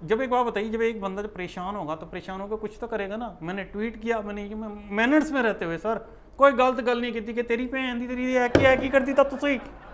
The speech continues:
की कर दी था तुसी।" ना मैं अग्रेसिव हुआ, ना मैंने कोई माँ भैन दी गाली दी, ना मैंने बंदे इकट्ठे किए इसकी तरह, ना मैंने पीठ पर कुछ भौंका भाका कुछ करा, ना इंक फेंकी,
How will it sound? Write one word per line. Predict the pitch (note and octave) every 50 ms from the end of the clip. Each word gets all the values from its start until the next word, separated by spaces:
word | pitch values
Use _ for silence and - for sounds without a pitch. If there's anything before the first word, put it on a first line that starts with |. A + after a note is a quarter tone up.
| - - - -
की | D#4+ D#4
कर | D#4 D#4+
दी | D4 F#4
था | E4+ F#4+ F4
तुसी।" | F4 F4+ D#4 F4 E4+ D#4+ C#4+ - - - - - - - - - F3+
ना | F3+ F#3 F#3+ G#3
मैं | G#3 G3+ G#3+ A3 A3 G3+
अग्रेसिव | - D#3+ C#3 D#3 F3 E3+ E3+ G#3+ G#3+
हुआ, | G3+ G#3+ G#3 G#3+ - - - - - - -
ना | E3+ F3+ F#3+ G3
मैंने | G3 G3 G3+
कोई | G3+ G#3 G3+
माँ | G3+ G3 F#3 F#3+ G3
भैन | F#3+ G3 F#3+ F3
दी | E3+ F3+
गाली | E3+ E3 D#3 E3+ G3+
दी, | G#3 F#3 G#3+ G#3+ G#3+ - - - - - - -
ना | E3+ F#3+ G3+ G#3
मैंने | G#3 G3+ G3 G3+ G#3
बंदे | F#3 F#3 F3 F3+ G#3
इकट्ठे | G3+ G3 G3 F3 G#3 G#3
किए | G3 F#3 G3+ G3+ G3+
इसकी | G3 G3+ G3+ G3
तरह, | F#3+ G3 G3 G3+ G3+ - - - - -
ना | F3+ G3 G#3 G#3+
मैंने | G#3 G3+ G#3 A3
पीठ | A3 A3 A3 G#3+ G3+ G3
पर | G3+ G3+ G#3 G#3 G3
कुछ | G3+ - G#3 F3+
भौंका | F#3+ D#3+ D#3 D3 C#3 D#3+ D3+ F#3+ F#3+
भाका | E3 D#3+ E3+ - G#3
कुछ | G3+ A3+ A3 A3
करा, | - G#3+ G3+ G3+
ना | G3+ G#3+ G#3+ G#3+
इंक | G#3+ A3+ G#3+ G#3+
फेंकी, | G3 G3+ G#3+ G#3 A#3 A#3 A#3